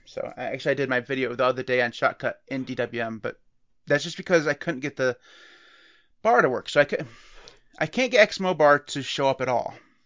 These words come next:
Like, not even a little bit. And I don't know why. Like, it, like, it has no clue. I, I, I even went through and took my custom config that I've been trying to just build myself and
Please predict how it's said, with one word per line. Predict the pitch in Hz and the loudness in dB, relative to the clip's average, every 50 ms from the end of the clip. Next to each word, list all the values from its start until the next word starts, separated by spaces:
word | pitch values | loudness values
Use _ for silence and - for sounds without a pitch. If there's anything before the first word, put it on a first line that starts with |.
| _ _ _ _ _ _ _ _ _ _ _ _ _ _ - - _ | _ _ _ _ _ _ _ _ _ _ _ _ _ _ -20 -10 _
Like, | 139 143 127 | -6 -4 0
not | 151 147 151 160 | 2 2 4 2
even | 151 143 127 127 | 2 -2 -4 -6
a | 120 | -6
little | 120 127 120 - | -6 -6 -6 -6
bit. | - - - - _ _ _ _ _ _ _ _ _ _ _ _ | -8 -10 -14 -14 _ _ _ _ _ _ _ _ _ _ _ _
And | - 135 | -4 0
I | 139 147 | 2 4
don't | 156 165 131 | 4 2 2
know | 147 143 | 0 -2
why. | 127 123 123 113 - - - - _ _ _ _ - _ - _ _ _ _ _ _ _ - | -2 -2 -2 -4 -6 -10 -16 -20 _ _ _ _ -20 _ -20 _ _ _ _ _ _ _ -10
Like, | 131 127 | -8 -8
it, | 135 110 92 110 107 - _ _ _ _ - 139 - _ - - _ - 135 _ _ _ _ _ _ _ _ _ _ _ | -8 -10 -12 -14 -16 -18 _ _ _ _ -20 -20 -20 _ -20 -20 _ -20 -20 _ _ _ _ _ _ _ _ _ _ _
like, | 139 139 135 139 | -10 -8 -6 -4
it | 143 | -2
has | 147 156 143 139 | -2 -2 -2 0
no | 160 165 165 | 0 0 -2
clue. | - - 175 151 | 0 -2 0 2
I, | 139 175 | 2 2
I, | 165 - 170 165 | 2 2 0 2
I | 147 180 196 214 | 4 2 2 2
even | 202 220 214 202 165 127 - 147 143 - | 0 -2 -4 -4 -6 -8 -10 -14 -18 -14
went | - 156 165 170 175 | -4 -2 0 0 0
through | - 165 175 175 170 - - - - - - _ - | -2 -4 -4 -4 -4 -6 -10 -20 -20 -20 -20 _ -8
and | 135 143 147 - | -8 -8 -6 -4
took | - 214 214 208 | -4 -4 -4 -4
my | 196 185 170 170 180 180 180 | -4 -2 0 2 2 0 0
custom | - - - 180 165 - 175 160 | -2 -2 -2 -4 -2 -2 -6 -8
config | - - 139 - - 147 117 | -8 -8 -8 -6 -6 -6 -2
that | 123 127 | 2 0
I've | 131 131 | 2 2
been | 135 131 | 0 -4
trying | - 156 156 156 | -2 -2 -2 0
to | 147 | -2
just | 139 127 - - | -4 -8 -8 -6
build | - 139 135 | -6 -6 -4
myself | 135 127 123 - - 151 131 120 117 - _ _ _ - - _ - _ _ _ | -4 -6 -6 -4 -2 -2 -2 -2 -2 -6 _ _ _ -20 -20 _ -20 _ _ _
and | 135 139 135 135 131 131 | -6 -6 -4 -4 -6 -8